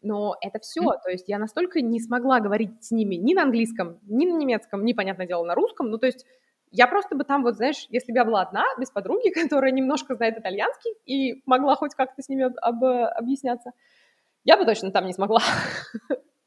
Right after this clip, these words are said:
Speaker 2: Слушай,
Speaker 1: Хотя
Speaker 2: но это мне описываешь прям жизнь такую, если мы когда-нибудь, э, решимся поехать во Францию, да, ну, как бы для Марка вернуться во Францию, для меня поехать,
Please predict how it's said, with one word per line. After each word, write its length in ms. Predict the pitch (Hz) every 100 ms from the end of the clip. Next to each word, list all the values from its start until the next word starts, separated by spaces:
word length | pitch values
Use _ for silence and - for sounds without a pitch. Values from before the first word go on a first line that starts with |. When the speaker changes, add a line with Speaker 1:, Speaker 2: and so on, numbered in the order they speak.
| - _
Speaker 2:
Слушай, 0 |
Speaker 1:
Хотя 280 | 202 180 143
Speaker 2:
но 180 | 151 175
это 200 | - -
мне 120 | 196
описываешь 640 | 180 175 165 233 - 208 202
прям 200 | 185 175
жизнь 280 | 175 226 226
такую, 320 | 175 185 190
если 200 | 175 -
мы 120 | 180
когда-нибудь, 640 | - 175 180 185 165 170 -
э, 400 | 165 170 165 170
решимся 540 | - 175 - 190 165 165
поехать 360 | 165 156 156 -
во 100 | 156
Францию, 480 | - 330 381 - -
да, 240 | 160 208
ну, 140 | 160 156
как 160 | -
бы 100 | 143
для 120 | 147 170
Марка 280 | 170 165
вернуться 440 | 143 147 196 330 180
во 80 | 170
Францию, 420 | 156 160 - 156
для 120 | 156
меня 160 | 156 156
поехать, 460 | - 233 - 214